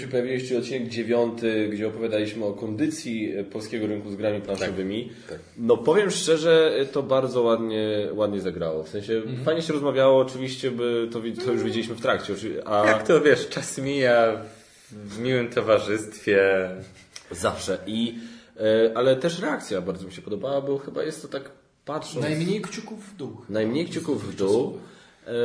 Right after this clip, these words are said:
Speaker 1: E, bardzo, patrząc po komentarzach, które z-, zresztą nie tylko w internecie, ale na żywo, jak ludzie podchodzili do nas chociażby na Gramy. Jeden z chyba lepszych podcastów, jeżeli nie najlepszy, który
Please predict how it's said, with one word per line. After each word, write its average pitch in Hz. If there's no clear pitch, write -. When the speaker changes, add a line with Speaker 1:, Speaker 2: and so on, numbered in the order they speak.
Speaker 1:
E, 110
bardzo, 117
patrząc 135
po 123
komentarzach, 120
które 117
z-, 117
zresztą 127
nie 131
tylko 135
w 120
internecie, 127
ale 113
na 107
żywo, 127
jak 101
ludzie 104
podchodzili 101
do 98
nas 92
chociażby 92
na 95
Gramy. 110
Jeden 135
z 127
chyba 131
lepszych 120
podcastów, 90
jeżeli 95
nie 98
najlepszy, 82
który -